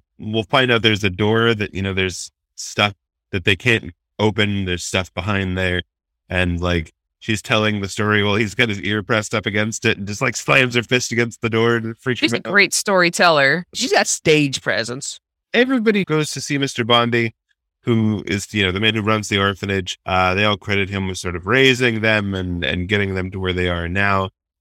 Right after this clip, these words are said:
Speaker 1: He isn't even able to talk at this point, and he's in bad shape lying in his bed. It is unclear how conscious he is for most of what's going on here.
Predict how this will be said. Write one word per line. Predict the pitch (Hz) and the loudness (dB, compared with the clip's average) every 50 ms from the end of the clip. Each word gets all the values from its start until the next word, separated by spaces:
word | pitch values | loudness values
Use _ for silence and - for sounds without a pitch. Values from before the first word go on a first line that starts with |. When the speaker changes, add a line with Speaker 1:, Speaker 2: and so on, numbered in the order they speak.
| _ | _
Speaker 1:
He | _ - 151 185 202 | _ -2 2 4 6
isn't | 190 170 165 151 | 6 6 4 4
even | 147 143 139 135 | 2 2 2 2
able | 131 127 110 110 95 | 2 0 0 -2 -4
to | 101 95 | -6 -8
talk | - - 120 117 120 120 - 127 | -6 -2 0 0 2 0 -2 -6
at | 110 - | -6 -6
this | 117 110 | -8 -8
point, | - - 117 107 92 | -6 -6 -4 -4 -4
and | 104 104 | -4 -4
he's | 104 98 107 | -4 -4 -4
in | 101 95 | -4 -2
bad | 87 92 92 92 92 87 | 0 0 2 0 0 -2
shape | - - 101 92 92 87 _ - | -2 -2 0 0 0 0 _ -6
lying | 92 90 90 87 87 87 | -4 -2 -2 -2 -2 -2
in | 87 85 85 | -4 -6 -6
his | 82 - | -8 -8
bed. | - - 87 85 85 82 82 - _ _ _ _ _ _ - | -4 -4 -2 -2 -2 -4 -8 -12 _ _ _ _ _ _ -10
It | - | -6
is | 92 90 95 | -4 -2 -2
unclear | 95 92 90 - - 98 92 87 85 87 | -2 -2 -4 -4 -2 0 0 2 0 -2
how | - 92 92 90 90 90 | 0 0 0 2 2 0
conscious | 90 - - 95 92 90 - 101 92 - - | -2 -4 -2 -2 -2 -2 -2 -6 -8 -6 -4
he | 107 95 | -2 0
is | 92 90 90 85 - | 0 0 -2 -4 -10
for | - - - 90 87 | -12 -10 -8 -6 -4
most | 87 98 107 120 - - | -2 -2 -2 -2 -2 -2
of | 131 | -2
what's | 120 117 113 - | 0 -2 -2 -2
going | - 117 104 104 101 | -4 -4 -2 0 0
on | 98 101 98 92 | -2 -2 -2 0
here. | 104 107 101 101 101 | 0 2 2 0 0